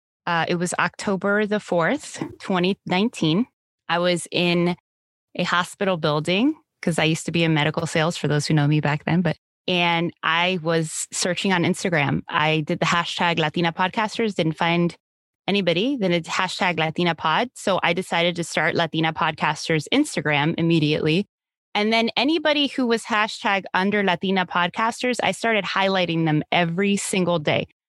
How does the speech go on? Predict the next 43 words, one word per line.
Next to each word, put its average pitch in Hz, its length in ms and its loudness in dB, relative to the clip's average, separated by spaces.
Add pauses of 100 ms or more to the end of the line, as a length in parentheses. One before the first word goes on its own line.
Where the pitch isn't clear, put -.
(120)
So, 208 160 -2
like, 170 220 0
Her 240 220 -2
Dinero 214 340 0
Matters 175 360 0
with 160 100 -6
Jem 160 260 0
Hempfield 165 520 0
has 156 200 -2
been 156 380 0 (180)
somebody 180 360 0
that 175 100 0
I've 180 100 -2
supported 180 360 -2
from 180 120 -2
the 175 40 0
beginning. 170 260 2
She's 156 200 -4
also 156 300 0
supported 156 440 -2
me. 151 340 0 (480)
Um, 160 600 0 (360)
I 165 40 0
remember 175 560 0
Latina 175 400 0
for - 120 -2
Latina, 247 680 0
obviously, 190 480 0
has 170 100 -2
been 175 280 0
one 165 180 2
of, 160 100 0
like, 156 300 0
the 170 80 0
staples 170 480 -2
that 175 80 -2
have 165 100 -4
been 170 100 2
around 160 360 2
for 175 120 0
a 160 60 0
long 160 320 0
time. 185 460 0